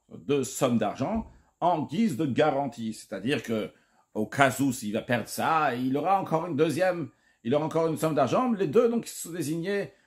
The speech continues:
pour sacrifice expiatoire. S'il perd cette première somme, il aura la deuxième. Qu'est-ce qu'il fait concrètement s'il a réussi à garder les deux ? Mitkaper be'echad mehem. Il va faire expiation avec une des deux sommes d'argent, c'est-à-dire qu'il va acheter un sacrifice expiatoire avec une somme d'argent.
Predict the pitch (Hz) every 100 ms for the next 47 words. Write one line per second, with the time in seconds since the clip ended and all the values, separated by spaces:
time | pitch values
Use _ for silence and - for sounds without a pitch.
0 | _ - 143 165 151 147 147 147 - 120
1 | - 113 92 160 247 - 202 214 202 -
2 | 143 - 170 185 - 254 233 226 214 214
3 | 196 175 180 165 - _ _ _ _ -
4 | 151 151 135 127 131 110 110 - 113 117
5 | - 110 101 90 95 113 120 - 127 113
6 | 113 107 107 92 85 87 - 131 123 127
7 | 117 127 120 120 95 80 85 _ _ -
8 | _ - 113 147 156 147 131 113 127 127
9 | - 120 127 113 - 139 113 117 117 -
10 | _ _ _ 175 180 147 139 113 135 131
11 | 123 113 98 95 98 - 95 104 101 139
12 | 135 120 120 117 120 110 113 113 113 104
13 | _ 160 156 123 139 123 110 98 90 82